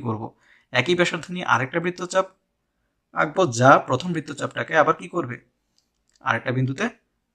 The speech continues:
ছেদ করবে। তাহলে আমরা যে কাজটা করব সেটা হচ্ছে এই যে কিউ বিন্দু থেকে আমরা আবার আরেকটা বৃত্তচাপ আঁকবো, যা প্রথম বৃত্তচাপটিকে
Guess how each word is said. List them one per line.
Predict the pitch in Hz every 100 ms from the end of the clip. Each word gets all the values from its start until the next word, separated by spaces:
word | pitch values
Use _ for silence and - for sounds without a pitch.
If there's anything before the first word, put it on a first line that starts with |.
| _
ছেদ | - 135 -
করবে। | 117 - - _ _ _ _ _ _
তাহলে | 143 160 151 117 - _ _
আমরা | 123 131 123 131 214 - - - _ -
যে | 143 143
কাজটা | 143 156 143
করব | 135 151
সেটা | 139 147
হচ্ছে | 147 160 180 - _ _ _ _ _ - - 127
এই | 107
যে | - _ _ _ _ _ _ _ _ _ _ _ _ _ _ _
কিউ | 151 165
বিন্দু | 180 180 180
থেকে | 175 190 165
আমরা | 117 160 233 _ _ _ _ _
আবার | 139 123 131 226 - _
আরেকটা | 120 117 -
বৃত্তচাপ | 135 135 135 135 139
আঁকবো, | 135 151
যা | 139 143
প্রথম | 123 139 135
বৃত্তচাপটিকে | 135 135 143 - 139